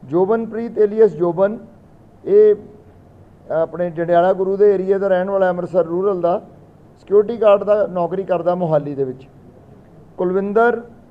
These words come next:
ਇਹ ਮਿਹਰਬਾਨ ਲੁਧਿਆਣੇ ਦਾ ਰਹਿਣ ਵਾਲਾ ਹੈ, ਇਹ ਟੈਕਸੀ ਡਰਾਈਵਰ ਦਾ ਕੰਮ ਕਰਦਾ, ਜ਼ਿਆਦਾਤਰ ਮੋਹਾਲੀ ਹੁੰਦਾ ਹੈ। ਅਬਦੁਲ ਰਹਿਮਾਨ, ਇਹ ਕਰਨਾਟਕਾ ਦੇ ਵਿੱਚ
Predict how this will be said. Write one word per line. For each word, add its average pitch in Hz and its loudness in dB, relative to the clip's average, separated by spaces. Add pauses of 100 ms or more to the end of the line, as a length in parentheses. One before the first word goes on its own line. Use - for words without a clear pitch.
(260)
ਇਹ 214 4
ਮਿਹਰਬਾਨ 226 2
ਲੁਧਿਆਣੇ 208 2
ਦਾ 190 4
ਰਹਿਣ 196 2
ਵਾਲਾ 196 0
ਹੈ, 202 -4 (1000)
ਇਹ 196 -6
ਟੈਕਸੀ 196 -2
ਡਰਾਈਵਰ 208 0
ਦਾ 226 0
ਕੰਮ 202 -4
ਕਰਦਾ, 196 0
ਜ਼ਿਆਦਾਤਰ 190 0
ਮੋਹਾਲੀ 175 -2
ਹੁੰਦਾ 180 -2
ਹੈ। - -16 (680)
ਅਬਦੁਲ 214 2
ਰਹਿਮਾਨ, 196 0 (680)
ਇਹ 226 6
ਕਰਨਾਟਕਾ 202 0
ਦੇ 220 4
ਵਿੱਚ 208 2